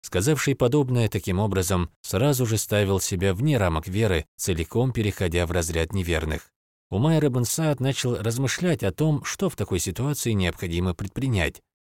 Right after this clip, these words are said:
Если умолчать о словах Аль-Джуласа и не выдать его, то это будет изменой Аллаху и его посланнику, а также нанесёт ущерб исламу,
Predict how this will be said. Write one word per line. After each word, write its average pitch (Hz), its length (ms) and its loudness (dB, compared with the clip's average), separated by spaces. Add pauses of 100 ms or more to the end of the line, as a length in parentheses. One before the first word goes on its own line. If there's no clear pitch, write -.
(220)
Если 104 300 0
умолчать 135 540 2
о 131 60 2
словах 104 400 0
Аль-Джуласа 90 680 0 (140)
и 90 120 -4
не 82 120 2
выдать 135 360 0
его, 87 320 0 (180)
то 120 80 -2
это 147 180 2
будет 127 300 0
изменой 117 440 2
Аллаху 92 360 2
и 87 40 2
его 85 160 0
посланнику, 90 760 -2 (140)
а 90 100 -4
также 120 400 0
нанесёт 87 500 -2
ущерб 104 380 -2
исламу, 80 560 -2